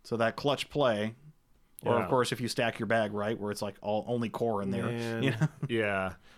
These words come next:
Speaker 2: I know it, it would be such a corner case scenario, but I know that I've lost games by having a unit with only one activation. If only I had gotten that one suppression off,
Speaker 1: Mm-hmm.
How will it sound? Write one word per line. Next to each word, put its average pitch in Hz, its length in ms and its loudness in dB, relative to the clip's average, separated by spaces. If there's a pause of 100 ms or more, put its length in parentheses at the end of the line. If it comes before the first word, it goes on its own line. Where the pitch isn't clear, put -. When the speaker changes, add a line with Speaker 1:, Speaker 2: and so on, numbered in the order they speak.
Speaker 2:
I 175 120 2
know 196 200 6
it, 160 100 6
it 147 100 6
would 131 240 6
be 123 180 4
such 120 280 2
a 110 60 -4
corner 107 380 -2
case 110 280 -2
scenario, 104 460 -2
but 104 160 -2
I 104 80 0
know 104 340 -2
that 95 140 -4
I've 95 160 -2
lost 92 360 -2
games 90 400 -8
by 90 180 -4
having 92 360 -4
a 90 40 -6
unit 90 400 -6
with 95 160 -6
only 95 200 -4
one 90 280 -6
activation. 90 720 -8
If 87 180 -8
only 95 300 -4
I 90 100 -2
had 92 160 -6
gotten 95 340 0
that 92 220 -2
one 98 240 -4
suppression 95 580 -4
off, 87 420 -4
Speaker 1:
Mm-hmm. 113 360 -2